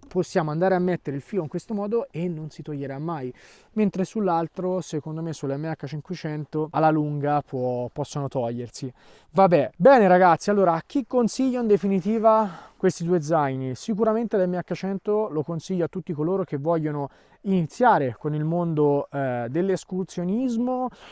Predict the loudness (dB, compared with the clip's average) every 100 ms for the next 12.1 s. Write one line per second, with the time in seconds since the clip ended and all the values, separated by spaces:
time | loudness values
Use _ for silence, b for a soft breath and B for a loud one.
0 | B 0 2 2 -2 -2 -2 -2 -6 -8
1 | -4 0 2 0 -2 -6 -4 -2 -2 0
2 | 0 0 -2 -4 -4 0 2 2 0 -4
3 | -6 -6 -4 -4 -4 -6 -6 -6 0 -2
4 | -2 -4 0 0 0 -2 0 0 0 -2
5 | -2 -6 -4 -4 -2 -2 -2 -4 -6 -10
6 | -8 -8 -8 -2 -2 -2 B B B -6
7 | -4 0 2 2 -2 -8 -6 -2 0 0
8 | -2 -2 -4 -4 -4 -4 -4 -4 -2 -2
9 | -4 -6 -6 -6 -6 -4 -6 -6 -6 -4
10 | -4 -6 -10 -10 -6 -6 -6 -6 -6 -4
11 | -6 -2 0 0 -2 -6 B B B -6
12 | -6